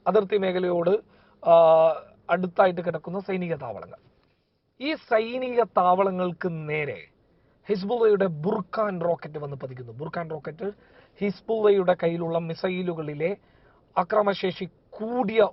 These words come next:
ഒരു ഇനമാണ്. അത് ഇറാൻ കൊടുത്തതാണെന്നും ഇറാനാണ് അത് നൽകിയത് എന്നുള്ളതുള്ള, എന്നുള്ള ഒരു വ്യാപകമായിട്ടുള്ളൊരു പ്രചരണം സ്വാഭാവികമായിട്ടും പണ്ട് മുതലേ ഉണ്ട്. അപ്പൊ ഈ ബുർഖാൻ റോക്കറ്റ് വന്ന് ഈ പറയപ്പെടുന്ന ആ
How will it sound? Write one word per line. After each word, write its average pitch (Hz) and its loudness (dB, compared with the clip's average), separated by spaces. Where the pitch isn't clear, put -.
ഒരു 165 -4
ഇനമാണ്. 92 -10
അത് 185 0
ഇറാൻ 190 6
കൊടുത്തതാണെന്നും 180 2
ഇറാനാണ് 175 2
അത് 175 -2
നൽകിയത് 175 0
എന്നുള്ളതുള്ള, 170 -2
എന്നുള്ള 185 0
ഒരു 214 0
വ്യാപകമായിട്ടുള്ളൊരു 220 6
പ്രചരണം 214 2
സ്വാഭാവികമായിട്ടും 214 4
പണ്ട് 220 6
മുതലേ 220 2
ഉണ്ട്. 120 -4
അപ്പൊ - -12
ഈ 269 -2
ബുർഖാൻ 294 4
റോക്കറ്റ് 214 4
വന്ന് 175 0
ഈ 190 -2
പറയപ്പെടുന്ന 180 -2
ആ 185 -8